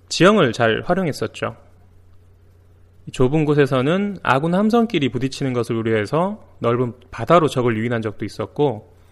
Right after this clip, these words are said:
적군이 숨어서 나오지 않는다면 불리한 위치이기 때문에 굳이 공격하지 않았던 거죠. 뭐, 간단하게 정리하자면 항상 승전을 위한 조건을 찾거나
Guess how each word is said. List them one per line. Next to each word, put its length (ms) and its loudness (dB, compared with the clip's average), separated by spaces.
적군이 320 4
숨어서 320 4
나오지 280 6
않는다면 880 0
불리한 380 2
위치이기 380 -4
때문에 680 -2
굳이 340 0
공격하지 500 -2
않았던 380 -2
거죠. 240 -4
뭐, 100 -12
간단하게 400 2
정리하자면 960 2
항상 440 0
승전을 640 2
위한 220 2
조건을 460 -2
찾거나 800 0